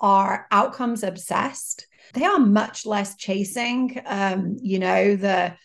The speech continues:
could have bought X because it was the, you know, the market leader.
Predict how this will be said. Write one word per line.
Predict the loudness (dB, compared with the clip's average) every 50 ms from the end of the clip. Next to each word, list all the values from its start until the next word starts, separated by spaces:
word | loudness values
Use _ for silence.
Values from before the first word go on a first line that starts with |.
| _ _ _ _ _ 0
could | 2 4 4
have | 4 4
bought | 4 4 4 4 2 0 -2
X | 0 0 0 0 -4 -12 -12
because | -10 -10 -8 -8 -6 -6
it | -6 -6
was | -6 -8 -8 -6
the, | -4 -2 -2 -2 -2 -4 -6 -4 -2
you | 0 0
know, | 0 0 0
the | 0 4
market | 6 8 8 8 6 4 0 -2 -2 -2
leader. | -2 0 0 2 2 2 2 2 2 0